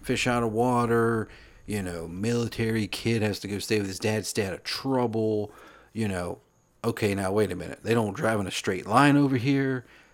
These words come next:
You know, him getting indebted to Han, Han being like, "It's just a car, man. Like, I'd rather see what you're worth." Like, and you weren't gonna back down from this dude, so fuck it, yeah, use my car. I, the character of Han, I have a hard time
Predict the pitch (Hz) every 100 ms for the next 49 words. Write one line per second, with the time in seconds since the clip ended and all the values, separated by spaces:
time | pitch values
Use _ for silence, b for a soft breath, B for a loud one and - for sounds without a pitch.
0 | b 104 95 82 - 117 113 113 110 104
1 | 98 104 107 107 - 101 - 131 127 120
2 | 117 104 - - 113 107 98 107 101 95
3 | 92 87 - - 98 - 98 - - 113
4 | 104 98 95 98 98 95 90 - 98 98
5 | 98 95 - 104 98 95 - 87 95 107
6 | 95 95 92 - 90 92 98 95 104 104
7 | 98 92 104 95 90 104 107 98 95 90
8 | - 95 92 - 98 92 - B - 117
9 | 131 87 107 113 104 110 117 123 - -
10 | B B B _ 127 113 - 160 185 135
11 | 107 - 139 165 175 B B B B _
12 | - 160 160 151 110 - 123 127 - -
13 | 123 123 107 98